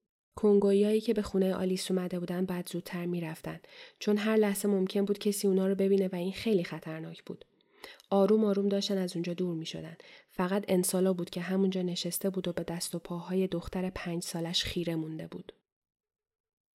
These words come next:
یهو آلیس یاد دوربین عکاسیش افتاد.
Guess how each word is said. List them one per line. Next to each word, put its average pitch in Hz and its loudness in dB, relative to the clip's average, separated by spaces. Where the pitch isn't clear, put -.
یهو 226 6
آلیس 226 2
یاد 233 2
دوربین 196 4
عکاسیش 180 -6
افتاد. 160 -12